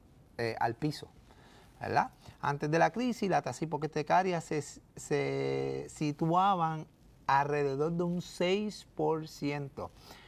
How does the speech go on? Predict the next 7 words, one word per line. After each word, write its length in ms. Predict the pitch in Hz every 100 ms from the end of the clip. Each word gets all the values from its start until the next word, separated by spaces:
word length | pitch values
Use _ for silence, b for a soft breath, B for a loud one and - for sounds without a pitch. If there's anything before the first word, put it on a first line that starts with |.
| B -
pero 200 | 156 156
luego 320 | 165 220 214
cayeron 420 | 170 156 160 175
debido 280 | 160 151 170
a 40 |
la 120 | 165 147
política 760 | 127 127 170 196 185 175 170